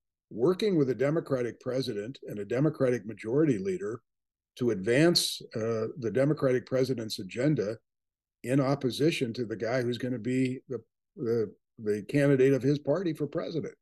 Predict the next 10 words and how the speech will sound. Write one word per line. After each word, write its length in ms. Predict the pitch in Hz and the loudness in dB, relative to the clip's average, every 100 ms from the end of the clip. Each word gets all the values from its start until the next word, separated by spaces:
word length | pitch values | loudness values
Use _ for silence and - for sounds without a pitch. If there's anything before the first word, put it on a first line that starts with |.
| _ _ _ - | _ _ _ -4
So 540 | 131 120 117 120 120 - | 2 4 4 0 -2 -6
imagine 440 | 120 143 175 143 127 | 0 4 4 4 2
that 180 | 117 110 | 0 -2
happening 460 | 135 131 110 104 | -4 -4 -6 -6
today. 420 | 107 117 143 85 87 | -6 -2 -2 -4 -6
It's, 240 | - - 92 | -10 -10 -8
it's 300 | 104 90 - | -8 -8 -10
kind 220 | 120 107 | -6 -4
of 60 | 104 | -2
un-, 300 | 104 101 | -2 -4